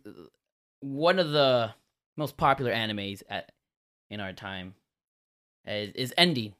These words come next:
and that is Attack on Titan. Um, I believe, Danny, correct me here,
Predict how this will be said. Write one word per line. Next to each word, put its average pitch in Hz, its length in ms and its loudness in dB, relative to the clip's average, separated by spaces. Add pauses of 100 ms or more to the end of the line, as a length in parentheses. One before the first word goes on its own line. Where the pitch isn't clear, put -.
(180)
and 120 200 -6
that 156 180 -2
is 143 140 -4
Attack 110 420 -8
on 98 180 -10
Titan. 92 400 -10 (680)
Um, 101 140 -10
I 104 60 -4
believe, 117 560 -6
Danny, 123 220 -4
correct 120 260 -6
me 110 120 -8
here, 110 240 -10